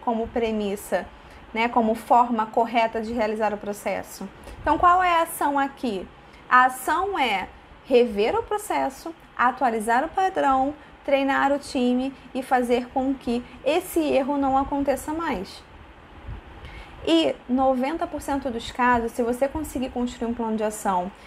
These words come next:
que seja embasado em revisão dos padrões e treinamento do time, certamente você vai garantir com que o seu problema não acor-, não aconteça mais.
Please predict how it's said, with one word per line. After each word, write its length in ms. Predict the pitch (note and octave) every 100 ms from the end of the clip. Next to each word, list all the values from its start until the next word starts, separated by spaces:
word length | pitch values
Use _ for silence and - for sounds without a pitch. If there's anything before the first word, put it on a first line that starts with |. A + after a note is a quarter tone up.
| - -
que 100 | A#3+
seja 240 | B3 C4+
embasado 800 | D4 B3 A3+ G#3+ G3+ F#3 F3+ F#3 - -
em 120 | A3+
revisão 540 | B3 A#3+ G#3+ G#3+ A#3 D4
dos 140 | D#4+
padrões 440 | - C#4 A3+ A3 G#3+
e 60 |
treinamento 560 | G#3+ A3 G#3+ G#3 A#3 A#3+
do 160 | G3
time, 560 | F#3+ - A#3+ A3 F#3 G3 - - -
certamente 560 | - C4 B3+ C4+ A#3+ A#3+
você 200 | B3 A#3+
vai 160 | A#3 A3+
garantir 420 | A3+ A#3 - G#3+
com 120 | A3+
que 100 | A3
o 40 | A3+
seu 140 | A3+
problema 440 | A3+ A3 G#3+ A3
não 200 | G#3+ A3+
acor-, 400 | B3 B3 A#3 A3
não 200 | A3 G#3+
aconteça 580 | A#3 A#3+ A#3+ A#3+ A#3+ D4+
mais. 640 | C#4 F3+ F3 F3+ G3 -